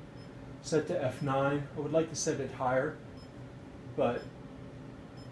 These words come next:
so I get more, uh, depth of field. But this is the first time I've done this.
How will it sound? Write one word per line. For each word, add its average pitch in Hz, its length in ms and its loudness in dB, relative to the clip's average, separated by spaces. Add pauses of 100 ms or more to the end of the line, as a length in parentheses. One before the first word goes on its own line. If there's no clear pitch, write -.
(360)
so - 180 8
I 143 100 12
get 139 180 6
more, 131 420 6
uh, 120 220 0 (840)
depth - 220 4
of 120 100 -4
field. 190 400 10 (2500)
But 135 300 8 (180)
this - 160 -2
is 131 140 -4
the - 80 -8
first 160 220 4
time 147 240 2
I've 123 220 4
done 151 220 4
this. 170 360 -2